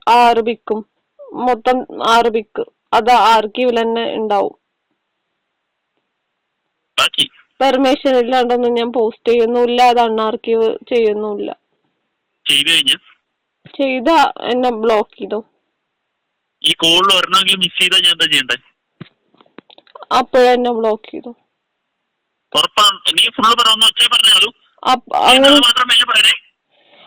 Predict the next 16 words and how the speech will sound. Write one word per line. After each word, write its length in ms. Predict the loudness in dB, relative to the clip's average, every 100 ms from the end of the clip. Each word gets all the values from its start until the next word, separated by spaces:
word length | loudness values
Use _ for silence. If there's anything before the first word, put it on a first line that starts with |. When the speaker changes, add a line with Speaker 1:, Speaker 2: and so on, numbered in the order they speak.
| _
Speaker 1:
അതന്നെ, 680 | 0 2 2 2 2 4 2
ഈ, 380 | 2 0 0 -2
ഈ 60 |
കോളിൽ 420 | 0 4 4 4 2
എന്തേലും 560 | 2 2 2 2 2
വൈകുക 380 | 4 2 2 2
അല്ലെങ്കിൽ 380 | 4 4 2 2
ഞാൻ 200 | 4 4
വിളിക്കാണ്ടിരിക്കുക 680 | 2 0 0 0 0 0 0
അങ്ങനെ 200 | 2 0
എന്തേലും 420 | 2 2 2 0
ചെയ്തു 300 | 2 0 2
കഴിഞ്ഞാ 260 | 2 2 2
എന്നെ 200 | 2 0
ബ്ലോക്ക് 380 | 2 0 0 -4
ചെയ്തു. 260 | -4 -6